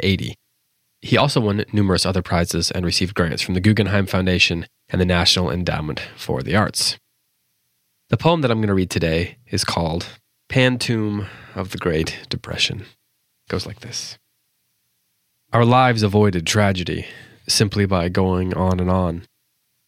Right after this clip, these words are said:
without end and with little apparent meaning. Oh,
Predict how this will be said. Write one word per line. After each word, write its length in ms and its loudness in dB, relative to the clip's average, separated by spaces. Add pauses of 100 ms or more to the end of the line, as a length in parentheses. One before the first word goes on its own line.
(180)
without 260 4
end 380 0
and 100 2
with 220 0
little 160 4
apparent 360 -2
meaning. 460 -2 (1120)
Oh, 360 0